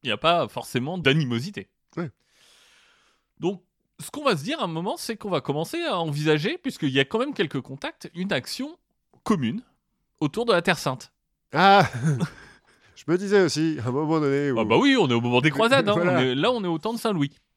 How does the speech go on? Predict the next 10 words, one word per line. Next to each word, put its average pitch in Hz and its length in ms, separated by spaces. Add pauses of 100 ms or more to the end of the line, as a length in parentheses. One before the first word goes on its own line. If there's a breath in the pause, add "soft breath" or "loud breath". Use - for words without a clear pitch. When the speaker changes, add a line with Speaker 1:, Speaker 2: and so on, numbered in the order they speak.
(160)
Speaker 2:
Ah 185 300
oui, 165 100
oui. 143 160 (300 soft breath)
Speaker 1:
Donc, 131 300
euh, 110 240
on 117 120
se 113 100
dit, 240 320 (200)
<laughs> - 760
eh, 135 260